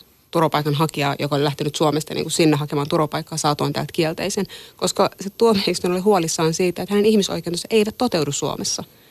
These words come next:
Että täältä saatetaan vastoin kansainvälisiä niin kuin käsityksiä siitä suojelusta lähettää hänet Irakkiin. Niin kyllä meidän pitää tässä kohti niin kuin vähän miettiä, että ollaanko menty ehkä jo, ollaanko jo saavutettu se piste,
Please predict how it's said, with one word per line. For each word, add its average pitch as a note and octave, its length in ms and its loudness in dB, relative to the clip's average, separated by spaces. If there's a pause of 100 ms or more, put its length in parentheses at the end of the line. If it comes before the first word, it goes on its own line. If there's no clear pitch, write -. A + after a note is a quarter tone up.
(120)
Että F#3+ 200 0
täältä F#3 140 2
saatetaan D#3 680 0
vastoin D#3+ 300 0
kansainvälisiä D3+ 640 0
niin D#3 160 -2
kuin - 80 -14
käsityksiä D#3 500 -4
siitä D3 300 -2 (540)
suojelusta D3+ 640 2
lähettää F#3 440 0
hänet - 240 -4
Irakkiin. - 540 -6
Niin D#3+ 240 2 (480)
kyllä G3+ 140 4
meidän G#3 160 4
pitää G#3 260 2
tässä D#3 260 -4
kohti C#3+ 240 -6
niin C#3+ 40 -2
kuin C#3+ 60 -4
vähän D3 160 0
miettiä, D3 420 0
että - 180 -4
ollaanko E3 320 2
menty D3 280 2
ehkä C#3+ 200 -6 (440)
jo, E3+ 240 2 (100)
ollaanko F#3+ 280 2
jo G3 60 2
saavutettu F3+ 500 -2
se D3+ 120 -6
piste, - 420 -2